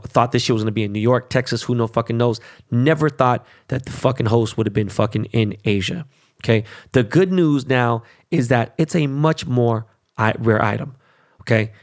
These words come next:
Because we didn't go the entire time. We pulled it. There's only thirty-six in existence, okay? I'm not gonna do another N F T with my name on it until maybe the end of this year,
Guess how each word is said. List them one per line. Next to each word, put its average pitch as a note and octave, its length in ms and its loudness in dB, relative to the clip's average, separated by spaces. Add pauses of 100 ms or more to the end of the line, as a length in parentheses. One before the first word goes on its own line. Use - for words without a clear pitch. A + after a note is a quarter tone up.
(160)
Because B2 260 2
we B2+ 160 0
didn't D#3 200 -2
go C3+ 160 2
the B2+ 120 -2
entire A#2 380 -2
time. G#2+ 380 -6 (240)
We A#2+ 120 2
pulled C3 380 2
it. B2 180 -2 (220)
There's A#2 140 2
only A#2+ 180 2
thirty-six D#3 760 -2
in B2 100 2
existence, D3+ 680 -2 (520)
okay? C#3 260 0 (1200)
I'm A2+ 140 2
not A#2+ 180 2
gonna B2 140 2
do A2+ 140 2
another A2 380 2
N D3+ 140 0
F C#3 140 -2
T B2+ 260 -2
with B2 280 0
my D#3 140 0
name C#3+ 240 0
on B2+ 120 2
it B2 100 -4
until A#2 240 -2
maybe A#2+ 380 -2
the C#3 100 -2
end C#3+ 180 0
of C3 80 -2
this B2+ 200 -4
year, A#2 260 0